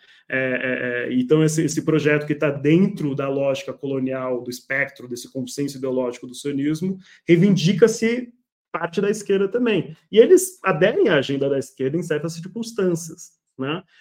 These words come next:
Mas é, pra esse tipo de gente tem esse nome, né, em inglês, que é Progressive Except Palestine, né? Ou seja, você é progressista, exceto na Palesti-, pra Palestina.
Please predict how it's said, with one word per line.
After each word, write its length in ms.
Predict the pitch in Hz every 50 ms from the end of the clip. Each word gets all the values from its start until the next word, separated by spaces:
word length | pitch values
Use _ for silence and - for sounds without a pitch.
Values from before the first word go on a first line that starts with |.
| _ _ -
Mas 300 | 143 156 147 151 151 143
é, 200 | 151 151 156 151
pra 300 | 156 156 - 156 151 156
esse 220 | 160 160 160 165
tipo 200 | 165 185 180 180
de 100 | 160 165
gente 360 | 151 151 160 170 170 165 170
tem 120 | 165 185 190
esse 180 | 190 190 208
nome, 320 | 214 202 190 190 175 165 143
né, 180 | 139 139 143
em 80 | 139 139
inglês, 320 | 131 135 139 143 151 147
que 100 | - -
é 140 | 160 151 147
Progressive 680 | 147 151 165 151 131 143 151 160 180 170 - 190 185 185 -
Except 500 | - 156 - - - 170 165 165 165 - -
Palestine, 600 | 165 156 147 127 113 - - 113 107 - - _ _ _ _ -
né? 240 | 127 127 - - -
Ou 340 | - _ _ _ _ _
seja, 160 | - 151 127 143
você 220 | 143 147 147 160
é 100 | 160 160
progressista, 800 | 175 165 160 170 165 160 - - - 208 226 220 - 233 214 -
exceto 460 | 190 185 - - - 180 185 185 185 220
na 120 | 214 208
Palesti-, 500 | 214 214 214 220 214 - - 208 202 170
pra 160 | - - 165
Palestina. 680 | 160 165 165 180 185 185 - - 208 180 135 117 -